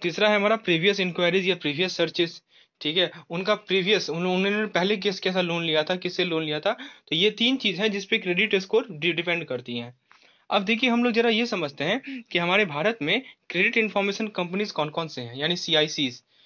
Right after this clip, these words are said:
सीआईसी क्या होती हैं? Credit information companies। तो credit information companies चार हैं, जिसे certificate of registration दिया गया है आरबीआई के द्वारा। वो क्या क्या नाम है उन चारों का? देखिए, पहला है Trans Union Civil Limited,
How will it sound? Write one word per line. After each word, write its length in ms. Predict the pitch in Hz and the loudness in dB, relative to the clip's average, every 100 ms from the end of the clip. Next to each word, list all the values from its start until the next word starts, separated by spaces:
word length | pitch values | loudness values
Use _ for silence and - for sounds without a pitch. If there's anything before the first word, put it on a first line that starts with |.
| _ | _
सीआईसी 420 | - 165 165 190 | 0 2 4 2
क्या 140 | 220 208 | 2 4
होती 240 | 214 208 | 2 0
हैं? 120 | 240 | -4
Credit 360 | 254 180 180 202 | -2 -2 0 0
information 480 | 185 180 165 160 170 | -2 -2 -4 -4 -6
companies। 520 | 139 135 135 123 - - - _ | -6 -6 -6 -6 -10 -20 -20 _
तो 80 | 185 | -10
credit 360 | - 165 240 240 | 0 2 4 2
information 480 | 220 214 208 220 | 2 2 2 0
companies 520 | 214 208 196 220 220 - | 0 0 2 0 0 0
चार 280 | 165 180 | 4 4
हैं, 260 | 170 123 123 _ _ _ _ 143 | 4 -2 -8 _ _ _ _ -10
जिसे 460 | 165 220 233 220 | -4 2 4 2
certificate 580 | - 180 170 175 196 214 | 0 0 0 0 0 2
of 80 | 214 | 2
registration 480 | 165 175 180 175 190 | 2 2 2 -2 0
दिया 200 | 165 165 | 0 2
गया 160 | 165 | 2
है 60 | 175 | 4
आरबीआई 340 | 143 139 147 | 4 2 0
के 120 | 151 135 | 0 -2
द्वारा। 300 | 123 117 120 _ - - | -2 -4 -8 _ -20 -10
वो 60 | 160 | -2
क्या 140 | 156 | 2
क्या 140 | 165 202 | 2 4
नाम 200 | 202 208 | 4 2
है 60 | |
उन 100 | 208 | 0
चारों 280 | 196 190 202 | 2 2 2
का? 100 | 226 294 - - - | 2 -2 -6 -18 -6
देखिए, 200 | 175 151 | -2 0
पहला 280 | 156 170 214 | 2 4 4
है 120 | 226 | 2
Trans 440 | 220 175 202 214 | 2 2 4 2
Union 280 | 196 196 214 | 2 2 2
Civil 280 | 214 147 170 | 0 0 2
Limited, 480 | 185 180 170 196 | 2 2 2 0